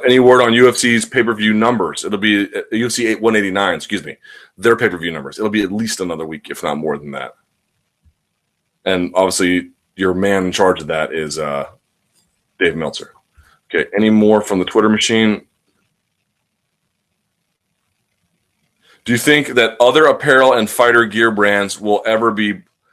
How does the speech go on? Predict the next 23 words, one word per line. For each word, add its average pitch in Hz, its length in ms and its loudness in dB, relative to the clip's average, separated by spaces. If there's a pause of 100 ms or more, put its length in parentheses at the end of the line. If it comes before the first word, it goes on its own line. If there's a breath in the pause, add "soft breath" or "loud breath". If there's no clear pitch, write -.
(200)
blurred 107 360 2
out 104 260 4
in 101 80 -8
embedded 98 440 -4
videos? 80 680 -10 (1600)
Uh, 104 560 6
nothing 131 420 0
would 110 140 -4
surprise 92 440 -4
me 85 100 -12
at 76 100 -16
this 71 140 -18
point. - 260 -18 (100)
I'll - 80 -14
put 78 160 -14
it - 80 -20
that 52 180 -14
way. 50 120 -20 (720 soft breath)
Okay, 156 380 4 (360)
I 127 140 4
have 143 220 2
to 139 100 -6
go. 127 380 0